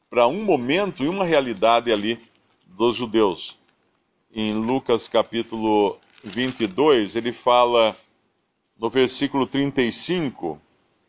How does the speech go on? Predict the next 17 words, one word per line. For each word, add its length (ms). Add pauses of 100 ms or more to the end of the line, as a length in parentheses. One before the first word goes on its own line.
(1400)
e 100
disse-lhes, 720 (120)
"Quando 340
vos 180
mandei 580
sem 340
bolsa, 680 (380)
alforge 1000
ou 180
alparcas, 1000 (440)
faltou-vos 800
porventura 520
alguma 260
coisa?" 460 (540)
Eles 240
responderam, 680 (300)
"Nada." 560